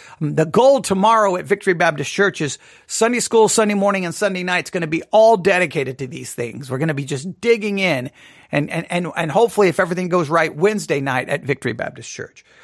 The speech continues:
We're gonna, I'm gonna try to bring this to some, uh, hopefully, I, I just feel that this study is so perfectly crafted and put together that we, we, we cannot b-,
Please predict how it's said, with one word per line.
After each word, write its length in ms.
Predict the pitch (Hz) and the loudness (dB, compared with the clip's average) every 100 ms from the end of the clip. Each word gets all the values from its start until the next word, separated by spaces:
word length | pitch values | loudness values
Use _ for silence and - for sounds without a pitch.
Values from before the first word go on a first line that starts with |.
| - - | -14 -2
We're 80 | |
gonna, 140 | 135 185 | 0 2
I'm 100 | 170 | 0
gonna 160 | 196 | 0
try 160 | 185 202 | 2 0
to 80 | 175 | 0
bring 300 | 151 196 208 | -2 -4 -2
this 200 | 190 - | -2 -2
to 120 | 165 | -4
some, 280 | 151 151 123 | -2 -2 -2
uh, 80 | 131 | -2
hopefully, 520 | 123 202 - 151 131 _ _ - - | 0 0 0 -4 -6 _ _ -20 -8
I, 120 | - 180 | -4 0
I 100 | 190 | 0
just 280 | 185 269 - | 0 -4 -2
feel 220 | 262 240 | 2 2
that 180 | 190 - | 2 2
this 180 | 220 214 | 2 2
study 640 | - - 185 202 240 240 _ _ _ _ _ _ _ _ - | -2 2 2 4 0 -2 _ _ _ _ _ _ _ _ -2
is 180 | 202 - | 0 2
so 420 | - - 220 262 | 2 4 4 2
perfectly 880 | - 202 220 240 214 208 208 180 135 _ _ _ - | 0 2 2 2 2 4 4 2 -2 _ _ _ -10
crafted 600 | - 196 208 - 226 185 | 0 2 2 2 0 2
and 160 | 139 | 0
put 220 | - 214 | -2 -2
together 680 | - 147 151 151 175 240 247 _ _ _ _ _ | -2 -4 0 0 4 2 2 _ _ _ _ _
that 320 | - 135 185 - | -4 0 0 0
we, 200 | 160 - | -2 -2
we, 200 | 196 185 | -2 -2
we 160 | 190 | -4
cannot 1080 | - - 220 262 294 254 226 185 - 143 165 | -6 -2 2 4 6 4 4 2 -2 -12 -4
b-, 100 | 160 | -4